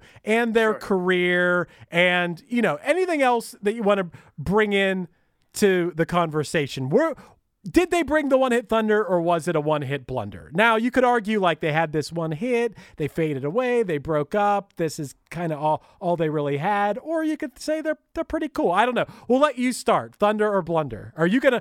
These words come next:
Speaker 2: Cool.
Speaker 1: and you could also take into consideration, are you gonna keep listening to the catalog of Nina? Are you gonna, are you good on it? I
Speaker 2: Um,
Speaker 1: don't know.
Speaker 2: I mean, so you have to, you're asking me, I'm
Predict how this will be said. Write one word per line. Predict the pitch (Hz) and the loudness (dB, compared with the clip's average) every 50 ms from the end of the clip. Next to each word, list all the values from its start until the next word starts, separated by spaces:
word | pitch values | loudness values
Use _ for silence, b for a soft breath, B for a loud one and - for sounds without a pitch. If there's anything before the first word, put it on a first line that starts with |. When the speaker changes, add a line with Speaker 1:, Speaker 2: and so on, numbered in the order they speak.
| - | -4
Speaker 2:
Cool. | - 156 131 123 - | -8 -14 -14 -4 -2
Speaker 1:
and | 220 233 233 - _ | 0 0 0 -4 _
you | 220 226 - | -4 2 4
could | - 277 | 6 6
also | 302 320 311 - 277 233 | 6 4 4 2 0 0
take | 196 - 220 208 208 | 2 0 -2 0 0
into | 202 185 | -2 -4
consideration, | 185 170 - 190 180 180 175 160 - 160 | -4 -4 -2 0 2 2 0 0 -2 -4
are | 151 | -2
you | 147 170 196 | -2 -2 0
gonna | 190 220 185 156 143 120 b b b b b _ | 0 0 0 0 -2 -4 b b b b b _
keep | - - 190 190 - | -6 -6 -6 -6 -4
listening | 190 196 208 - - 226 226 226 220 | -4 -4 -4 -4 -6 -6 -4 -6 -6
to | - - 208 | -6 -6 -6
the | 220 214 | -6 -6
catalog | 214 - 202 208 214 226 226 233 240 233 214 240 | -6 -6 -6 -4 -4 -4 -2 -2 -2 -2 -4 -6
of | 226 214 | -6 -4
Nina? | 233 247 254 254 247 254 254 - _ _ - | -4 -4 -4 -4 -4 -6 -8 -12 _ _ -8
Are | 160 143 143 | -6 -4 -2
you | 143 165 | -2 -2
gonna, | 160 175 170 160 151 151 - | -2 0 0 0 -2 -4 -2
are | 160 160 160 | -2 -2 0
you | 175 175 160 | 0 -2 -2
good | 123 175 202 226 254 | -2 0 0 0 2
on | 262 269 269 269 | 0 0 0 0
it? | 269 269 269 277 - _ _ _ _ _ _ _ _ _ _ _ _ _ _ _ _ _ _ _ _ _ | 2 2 0 0 -4 _ _ _ _ _ _ _ _ _ _ _ _ _ _ _ _ _ _ _ _ _
I | 147 170 180 180 | -2 0 0 0
Speaker 2:
Um, | 143 | 0
Speaker 1:
don't | 135 127 | -2 -6
know. | 123 117 _ _ _ _ | -10 -14 _ _ _ _
Speaker 2:
I | 160 170 | -2 -2
mean, | 170 175 170 165 - _ _ _ _ _ _ _ | -2 -4 -8 -10 -12 _ _ _ _ _ _ _
so | - - - 202 196 | -14 -4 -2 -2 -2
you | 180 165 160 | 0 -2 -2
have | 160 180 185 180 - | -2 -2 -4 -4 -6
to, | 180 170 147 143 - | -8 -6 -6 -6 -6
you're | 139 143 147 147 | -8 -8 -4 -2
asking | 151 170 185 - - - - 165 151 151 139 131 135 _ | -2 -2 -2 -4 -6 -10 -12 -12 -12 -12 -16 -20 -20 _
me, | 135 139 139 131 127 123 120 117 117 _ _ | -12 -8 -6 -6 -4 -6 -8 -10 -14 _ _
I'm | - 123 120 117 117 117 113 | -8 -6 -6 -6 -8 -10 -20